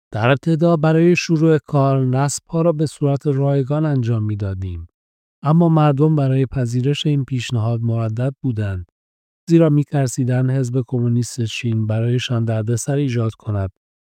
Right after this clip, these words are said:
هم تمرین کنندگان ابتدا آن را به دوستان و بستگان خود پیشنهاد می‌کردند. برخی قبول می‌کردند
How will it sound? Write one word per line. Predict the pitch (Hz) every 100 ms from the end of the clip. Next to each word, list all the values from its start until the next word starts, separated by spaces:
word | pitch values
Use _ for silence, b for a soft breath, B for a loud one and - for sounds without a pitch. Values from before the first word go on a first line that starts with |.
| _ _ _ _ 135
هم | 127
تمرین | 127 135 131 139
کنندگان | 131 139 135 139 135 139
ابتدا | 165 135 - 127 147
آن | 151 147
را | 147
به | 135
دوستان | 123 135 123 143 135 131
و | 127
بستگان | 127 123 143 123 147 143
خود | - 123 -
پیشنهاد | 120 - 117 120 127
می‌کردند. | 123 - 120 107 104 101 95 _ _ _ _ _ _
برخی | 110 123 - 135
قبول | 117 120 139 143
می‌کردند | 131 131 113 110 110 104